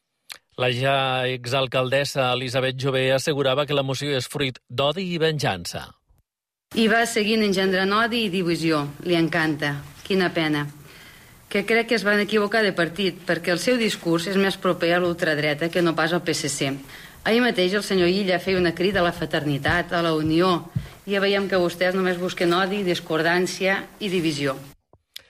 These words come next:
Speaker 1: En tot cas, la intenció de Sabanés és deixar el càrrec d'aquí uns mesos i que el seu company de fila, Ramon Bonet, sigui el tercer alcalde de la legislatura a Ribera d'Ondara,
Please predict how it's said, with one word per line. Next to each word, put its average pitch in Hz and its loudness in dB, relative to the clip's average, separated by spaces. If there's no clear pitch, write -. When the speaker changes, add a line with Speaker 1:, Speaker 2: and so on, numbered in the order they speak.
Speaker 1:
En 139 -8
tot 139 -4
cas, 143 -2
la 123 0
intenció 135 -2
de 131 2
Sabanés 143 0
és 135 -2
deixar 127 0
el 123 2
càrrec 143 0
d'aquí 131 -4
uns 131 -4
mesos 127 -2
i 139 -6
que 127 -2
el 120 0
seu 123 -2
company 123 -2
de 120 0
fila, 113 0
Ramon 113 -2
Bonet, 113 0
sigui 117 -4
el 113 0
tercer 123 -2
alcalde 117 0
de 113 0
la 127 0
legislatura 135 0
a 101 -10
Ribera 113 0
d'Ondara, 120 0